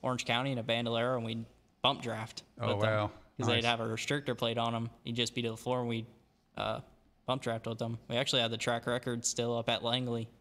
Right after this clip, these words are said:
Speaker 2: Yeah,
Speaker 1: at the
Speaker 2: was,
Speaker 1: plate.
Speaker 2: was that fun to do that? I mean, was that the, did you have more fun doing that, or,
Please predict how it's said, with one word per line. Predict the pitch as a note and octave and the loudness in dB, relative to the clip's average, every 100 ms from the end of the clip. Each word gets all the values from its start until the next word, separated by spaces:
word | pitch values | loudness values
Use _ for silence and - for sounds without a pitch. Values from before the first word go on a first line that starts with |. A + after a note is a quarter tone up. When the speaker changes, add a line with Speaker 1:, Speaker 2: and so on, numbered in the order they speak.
| - - | -6 2
Speaker 2:
Yeah, | A#2+ | 4
Speaker 1:
at | A#2+ | 4
the | |
Speaker 2:
was, | A#2 | 2
Speaker 1:
plate. | A2+ A2+ - A#2 | 0 -2 -6 -2
Speaker 2:
was | A2+ | 2
that | B2 - | 2 4
fun | B2 C3 | 2 4
to | B2 | 2
do | C3+ | 2
that? | C3+ C#3 B2+ - - | 2 0 -4 -10 -6
I | |
mean, | A#2 A2+ | -2 0
was | G#2 | 0
that | A#2+ | -4
the, | G#2+ - _ - - - - _ | -4 -12 _ -20 -20 -20 -20 _
did | - A2+ | -8 0
you | |
have | C3+ | 2
more | C#3 | 2
fun | B2 C#3 | 4 4
doing | C3 B2 | 6 6
that, | A#2+ C3 A#2 | 6 4 4
or, | G2 | 0